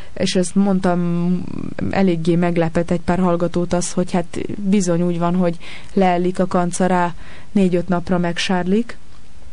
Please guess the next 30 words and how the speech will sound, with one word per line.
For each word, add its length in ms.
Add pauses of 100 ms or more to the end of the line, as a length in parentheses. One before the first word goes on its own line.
(260)
tehát 240
újra, 380 (240)
ö, 560 (160)
termékeny, 580
újra 420 (140)
képes, 540
ö, 240
ugye, 420 (360)
teherbe 580 (300)
esni, 360
vagy 140
vámhes 400
lenni, 340 (520)
és 120
bizony 360
előfordul, 580
hogy 180
a 60
két-három 640
napos, 500
négy 200
napos 320
pici 300
csikó 360
megy 240
az 120
anyjával 420
a 60
fedezőménhez, 880
és 300